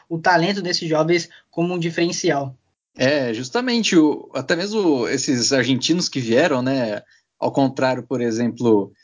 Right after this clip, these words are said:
Speaker 2: do Fadiano, que já tá na, na reta aí dos trinta anos, o próprio Enzo Ruiz, que na temporada passada chegou em Bauru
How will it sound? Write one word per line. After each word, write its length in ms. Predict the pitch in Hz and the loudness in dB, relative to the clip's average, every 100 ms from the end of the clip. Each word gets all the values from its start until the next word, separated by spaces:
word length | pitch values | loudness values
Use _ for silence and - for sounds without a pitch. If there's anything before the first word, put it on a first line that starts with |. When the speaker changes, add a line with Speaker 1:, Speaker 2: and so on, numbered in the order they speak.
| - _ - | -20 _ -10
Speaker 2:
do 460 | 120 113 107 104 | 0 4 4 4
Fadiano, 500 | - 160 143 127 147 | 2 0 2 2 2
que 80 | 127 | -2
já 140 | 120 | -4
tá 140 | 110 131 | -4 -4
na, 320 | 113 104 98 - | -4 -8 -10 -10
na 120 | 104 | -10
reta 300 | 98 113 117 | -6 -2 2
aí 100 | 113 | 2
dos 200 | 110 - | 2 -2
trinta 360 | - 127 - 110 | 2 2 4 4
anos, 460 | 123 165 120 - _ _ _ _ | 4 2 -2 -10 _ _ _ _
o 60 | - | -6
próprio 760 | 127 135 131 135 127 113 107 | -2 -2 2 2 2 2 2
Enzo 340 | 120 175 131 107 | 0 -2 -6 -8
Ruiz, 360 | 113 147 143 | -4 -4 -4
que 140 | - 110 | -8 -12
na 80 | 110 | -8
temporada 400 | 110 117 117 117 | 0 2 2 2
passada 400 | - - 127 113 | 0 -2 -2 -4
chegou 300 | - 123 120 | -2 0 2
em 100 | 120 | 4
Bauru 400 | 113 113 110 | 4 4 0